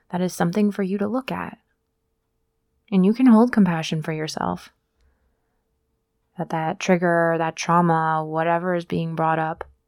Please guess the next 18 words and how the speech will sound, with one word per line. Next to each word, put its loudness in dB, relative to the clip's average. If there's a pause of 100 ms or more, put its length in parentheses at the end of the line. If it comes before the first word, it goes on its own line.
(320)
you -4
can -2
also -4
choose -4
to -10
be -4
conscious -6
of -4
it. -8 (880)
And -2
you -4
can -6
choose -4
how -4
you -10
react -12
each -8
time. -8